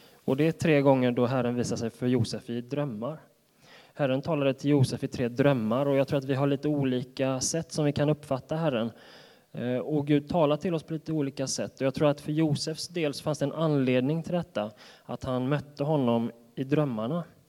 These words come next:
Eh, och jag tror att vi kan känna igen oss lite i detta också, för att Josef, tror jag, han var lite orolig själv. Jag tror han hade lite mycket att stå i. Han var lite orolig inombords. Och då såg Herren till att möta honom någonstans där han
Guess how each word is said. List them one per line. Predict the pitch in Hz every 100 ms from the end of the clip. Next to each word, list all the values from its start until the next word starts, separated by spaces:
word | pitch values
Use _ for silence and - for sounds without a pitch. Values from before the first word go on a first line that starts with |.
| - - - _ -
Eh, | -
och | 131
jag | 135
tror | - 143
att | 151
vi |
kan | 147 151
känna | - 143 143
igen | 147 143 123 135
oss | 160 185
lite | 180 - 139
i | 123 123
detta | 127 - 117
också, | 117 - 151 151
för | 143
att | 139 139 - - -
Josef, | 147 151 143 - 165 -
tror | 190
jag, | 127 110
han | 117 135
var | 160
lite | 156 -
orolig | 139 151 113 110 123 151
själv. | 143 101 123 - _ _ _
Jag | 131
tror | 156
han | 147 135
hade | 139 131 123 127
lite | 127 123 131
mycket | 139 -
att | 120
stå | - - 156 180
i. | 110
Han | 117 135
var | 147 143 120
lite | 143 -
orolig | 113 151 131 113 110 120 143 165
inombords. | 151 139 123 120 151 151 - - - - - _
Och | 135
då | 131 131 135
såg | 127 180 160
Herren | 139 151 143
till | 160 143
att | 139
möta | 147 113 -
honom | 143 151 127 120
någonstans | 127 135 123 127 123
där | - 123
han | 120 123